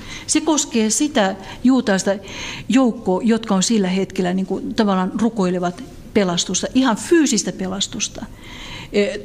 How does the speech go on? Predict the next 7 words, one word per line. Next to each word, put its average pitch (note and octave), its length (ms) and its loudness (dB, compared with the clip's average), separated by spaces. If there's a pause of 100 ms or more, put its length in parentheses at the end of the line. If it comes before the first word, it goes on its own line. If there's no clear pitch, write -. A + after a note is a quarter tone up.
(140)
tuholta, F#3+ 560 0 (380)
täydeltä A3+ 360 2
tuholta F#3+ 500 -4 (360)
ja B3+ 240 4
myös A3+ 380 4 (140)
hengellistä F#3+ 460 2
pelastusta. F#3 540 -4